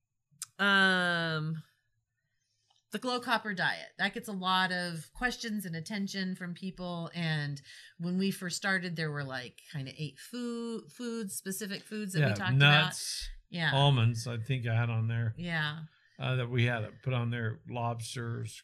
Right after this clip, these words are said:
Speaker 1: Yeah.
Speaker 2: gro-,
Speaker 1: We, we
Speaker 2: shellfish.
Speaker 1: have, we have, uh, expanded the list
Speaker 2: Dramatically.
Speaker 1: dramatically.
Speaker 2: Well,
Speaker 1: Um,
Speaker 2: I know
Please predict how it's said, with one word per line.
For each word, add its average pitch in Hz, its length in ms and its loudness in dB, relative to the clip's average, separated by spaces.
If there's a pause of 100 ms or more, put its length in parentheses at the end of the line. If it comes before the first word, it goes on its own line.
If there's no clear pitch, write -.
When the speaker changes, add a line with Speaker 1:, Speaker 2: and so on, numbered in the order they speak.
(140)
Speaker 1:
Yeah. 165 120 -4
Speaker 2:
gro-, 165 100 -8 (400)
Speaker 1:
We, 220 140 2
we 220 180 2
Speaker 2:
shellfish. 269 60 4
Speaker 1:
have, 220 280 2
we 226 140 0
have, 202 260 4
uh, 185 180 6
expanded 220 680 -2
the 190 80 -4
list 185 300 -4
Speaker 2:
Dramatically. 135 440 2
Speaker 1:
dramatically. 180 840 2 (400)
Speaker 2:
Well, 190 220 10
Speaker 1:
Um, - 40 10
Speaker 2:
I 175 100 12
know 165 360 8